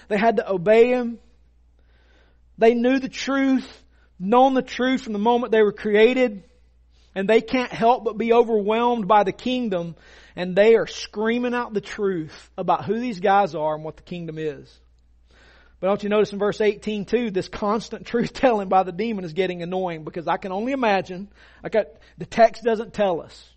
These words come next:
doesn't tell us. So I'm trusting that my imagination is working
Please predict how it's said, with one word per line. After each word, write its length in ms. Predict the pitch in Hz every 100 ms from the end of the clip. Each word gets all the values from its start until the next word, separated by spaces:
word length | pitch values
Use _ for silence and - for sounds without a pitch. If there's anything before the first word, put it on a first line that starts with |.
| 165
doesn't 300 | 185 180 -
tell 220 | 180 147
us. 80 | -
So 60 |
I'm 80 | 165
trusting 440 | - 214 214 214 208
that 160 | 190
my 140 | 190 175 180
imagination 580 | 190 180 190 196 190 202
is 60 | 175
working 400 | 185 185 190